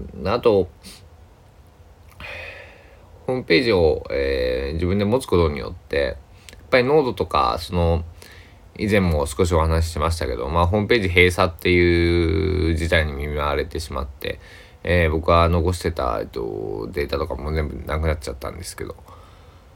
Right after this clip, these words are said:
えー、なのでね、自分でサバをやっぱり借りて、えー、自分がいる間はここで、えー、記事が残っていくような感じで、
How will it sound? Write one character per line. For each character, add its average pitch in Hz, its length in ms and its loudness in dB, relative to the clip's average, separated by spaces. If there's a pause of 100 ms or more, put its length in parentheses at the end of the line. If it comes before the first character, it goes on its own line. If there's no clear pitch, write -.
(600)
え 57 800 -4
ー、 62 40 -12
な 87 120 -4
の 92 140 0
で 62 140 -6
ね、 73 180 -4
自 80 140 -2
分 95 180 2
で 98 100 4
サ 90 200 -2
バ 92 100 4
を 92 40 6
や 90 60 4
っ 87 40 -2
ぱ 87 120 0
り 80 120 -2
借 80 260 -4
り - 40 -8
て、 90 280 -2 (240)
え 92 40 -4 (200)
ー、 - 20 2
自 80 140 0
分 90 160 0
が 90 120 2
い 90 100 4
る 90 100 4
間 95 220 4
は 104 100 4
こ 98 100 -4
こ 92 120 0
で、 80 600 0
え - 40 -2
ー、 - 40 -4
記 - 120 -10
事 80 100 -2
が 73 80 -2
残 78 220 -4
っ 78 40 -4
て 80 140 -8
い 71 40 -6
く 73 80 -6
よ 71 60 -4
う - 40 -6
な 65 80 -8
感 62 180 -12
じ 65 120 -12
で、 73 100 -6